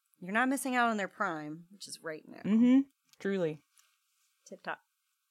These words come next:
Speaker 1: Tip top shape.
Speaker 2: Tight.
Speaker 1: Mm-hmm. Um, when we rewatched this, I thought it was really fun going into their little intro that they did to start the show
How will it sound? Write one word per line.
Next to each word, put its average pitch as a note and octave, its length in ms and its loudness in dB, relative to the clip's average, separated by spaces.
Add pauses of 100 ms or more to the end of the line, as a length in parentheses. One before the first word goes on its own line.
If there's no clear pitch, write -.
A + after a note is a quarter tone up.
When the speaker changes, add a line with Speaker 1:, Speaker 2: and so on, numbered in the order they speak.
(480)
Speaker 1:
Tip D4 220 4 (160)
top C4+ 220 8 (240)
shape. C#4 260 6 (920)
Speaker 2:
Tight. - 480 -2 (1700)
Speaker 1:
Mm-hmm. B3+ 480 -6 (920)
Um, F#3 340 0 (1120)
when G#3 140 -4
we A#3 80 0
rewatched G#3+ 520 2
this, F#3 320 0
I F#3 80 -4
thought F#3 120 -4
it F3+ 40 0
was F3+ 120 -2
really F#3+ 160 -4
fun F3+ 260 -4
going F3+ 260 -4
into F3 640 -8 (1700)
their F3+ 240 -2
little F3+ 240 -2
intro C4 320 0
that F3 140 -2
they E3+ 120 -4
did D#3 300 -4
to F#3 100 -12
start F3+ 240 -2
the E3+ 80 -10
show C4 500 0